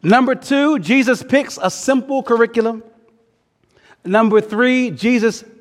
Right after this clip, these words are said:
prioritizes time with sinners. And number four, Jesus promotes theological education. Number one, Jesus pursues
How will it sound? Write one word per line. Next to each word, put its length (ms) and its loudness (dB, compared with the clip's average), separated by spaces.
prioritizes 1080 0
time 380 0
with 160 -2
sinners. 640 -4
And 260 -2
number 420 -2
four, 680 0
Jesus 680 -2
promotes 840 -2
theological 840 -2
education. 520 -4
Number 260 2
one, 400 0
Jesus 460 -2
pursues 760 0